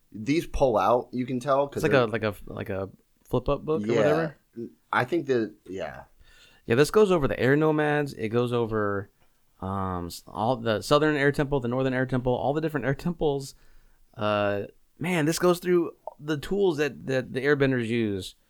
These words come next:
Speaker 1: Oh, yeah.
Speaker 2: Man,
Speaker 1: This is,
Speaker 2: this
Speaker 1: this
Speaker 2: is
Speaker 1: is great.
Speaker 2: dope.
Speaker 1: I actually just found out about these books, too, not too long ago. They've been
Speaker 2: Right.
Speaker 1: around for a while, I think. Um,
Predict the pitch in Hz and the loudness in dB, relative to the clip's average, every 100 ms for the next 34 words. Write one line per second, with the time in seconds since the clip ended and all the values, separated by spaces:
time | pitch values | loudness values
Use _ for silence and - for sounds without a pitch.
0 | _ _ _ - - - - - 107 117 | _ _ _ -8 -8 -12 -16 -10 -4 0
1 | 120 120 113 110 104 95 92 123 143 143 | 4 6 6 4 2 -2 0 0 4 2
2 | 139 117 113 107 120 147 - 160 98 - | 4 4 4 6 8 8 6 0 -2 0
3 | 107 107 - - 101 92 92 92 90 85 | 4 6 4 2 2 2 2 2 -2 -2
4 | 85 - 87 82 - 110 87 92 110 - | -6 -4 -4 -4 -6 -4 0 4 2 2
5 | 123 110 110 80 104 135 - - 165 156 | 2 2 2 -2 4 6 8 8 8 8
6 | 151 139 113 104 110 85 78 - 76 - | 6 6 8 8 8 6 -2 -6 -10 -10
7 | 90 92 90 90 | -10 -10 -12 -14